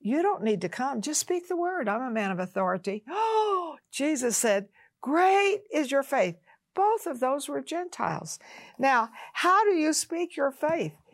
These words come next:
And that's why we want you to get the study guide, Broken but Be Made Whole.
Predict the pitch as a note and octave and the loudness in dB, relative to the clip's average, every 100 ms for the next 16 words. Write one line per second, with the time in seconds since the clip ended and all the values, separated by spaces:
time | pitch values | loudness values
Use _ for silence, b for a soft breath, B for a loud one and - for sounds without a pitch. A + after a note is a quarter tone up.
0 | b A3 G#3 C#4 F4+ - D4+ C4+ B3 A#3+ | b -4 0 2 2 0 2 2 2 0
1 | A3+ A#3 B3 C4 G3 F#3+ F#3+ C4+ - E4 | 0 -2 -2 -4 0 -2 0 -2 2 2
2 | F#4+ D4+ G#3 E3+ F3 - b b b b | 2 2 0 0 -4 -10 b b b b
3 | _ G3+ G#3+ B3 D4 E4 F#4+ - _ _ | _ 2 4 4 0 -4 -4 -10 _ _
4 | G3+ E3+ A#3 A3+ G3 F#3+ G3 G#3 D#3 C#3 | -4 0 0 2 2 2 2 2 2 -2